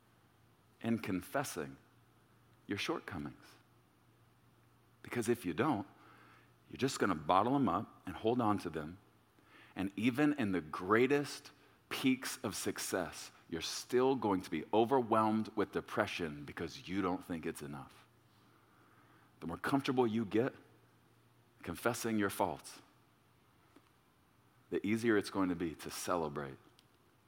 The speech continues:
even your mistakes in life. Here's the second thing we have to do to overcome perfectionism. We have to obsessively own that, dot, dot, dot.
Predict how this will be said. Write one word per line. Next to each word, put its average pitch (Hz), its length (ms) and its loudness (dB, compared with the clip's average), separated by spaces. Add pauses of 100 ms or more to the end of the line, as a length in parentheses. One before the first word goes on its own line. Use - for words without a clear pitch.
(960)
even 90 320 0
your 82 140 -4
mistakes 78 540 -6
in 71 120 -6
life. - 360 -12 (340)
Here's 147 160 6
the 160 100 6
second 202 300 8
thing 110 160 6
we 104 80 6
have 92 160 4
to 98 80 -4
do 87 180 2 (260)
to 127 260 0
overcome 104 720 6
perfectionism. 85 640 0 (360)
We 139 100 6
have 143 240 10
to 151 140 8
obsessively 127 1000 6 (120)
own 131 540 8 (240)
that, 110 500 8 (480)
dot, 85 180 2
dot, 80 180 0
dot. 69 200 -6